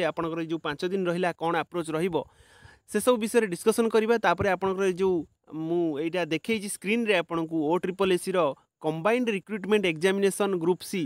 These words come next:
ଆପଣଙ୍କର, ଆପଣ ବହୁତ ପିଲା ଦେଇଥିବେ ଏକ୍ଜାମ, ଆ, ଆପଣଙ୍କର ଏ ଆର୍ ଆଇ, ଅମିନ, ଏସ୍ ଏଫ୍ ଏସ୍, ଆ, ଆପଣଙ୍କର ଏକ୍ସାଇଜ୍ କନେଷ୍ଟବଳ ଆଉ ଫରେଷ୍ଟ ଗାର୍ଡର ଯୋଉ ଏକ୍ଜାମଟି ହେଇଥିଲା, ସେଥିରେ ମାର୍କ ଡିଷ୍ଟ୍ରିବ୍ୟୁସନ୍ କେମିତି କ'ଣ ଥିଲା, ଆପଣଙ୍କର,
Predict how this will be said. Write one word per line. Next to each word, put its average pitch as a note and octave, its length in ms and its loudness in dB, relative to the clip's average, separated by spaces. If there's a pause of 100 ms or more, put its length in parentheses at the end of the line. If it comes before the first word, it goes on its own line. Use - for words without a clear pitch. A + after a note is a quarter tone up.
ଆପଣଙ୍କର, F3+ 380 0 (360)
ଆପଣ F3+ 220 -8
ବହୁତ E3+ 240 -4
ପିଲା G3 260 -2
ଦେଇଥିବେ F3+ 480 2
ଏକ୍ଜାମ, D#3+ 260 0 (440)
ଆ, B2 80 -10 (100)
ଆପଣଙ୍କର D#3+ 320 -2 (140)
ଏ E3 80 4
ଆର୍ F3 160 6
ଆଇ, F3+ 160 2
ଅମିନ, E3+ 300 0 (100)
ଏସ୍ D#3 200 -4
ଏଫ୍ F3+ 140 -2
ଏସ୍, F3+ 180 0 (320)
ଆ, C3+ 100 -8 (260)
ଆପଣଙ୍କର D#3 380 -4 (340)
ଏକ୍ସାଇଜ୍ A3 380 2
କନେଷ୍ଟବଳ G3 520 2
ଆଉ F3 180 4 (600)
ଫରେଷ୍ଟ F3 320 0
ଗାର୍ଡର F3+ 280 2
ଯୋଉ E3+ 180 2
ଏକ୍ଜାମଟି F#3 420 0
ହେଇଥିଲା, F3+ 360 0 (400)
ସେଥିରେ C4+ 360 -2
ମାର୍କ G#3 320 0
ଡିଷ୍ଟ୍ରିବ୍ୟୁସନ୍ G3+ 640 -4
କେମିତି F3+ 300 -4
କ'ଣ G3 200 0
ଥିଲା, F3 280 -4 (260)
ଆପଣଙ୍କର, E3 360 -4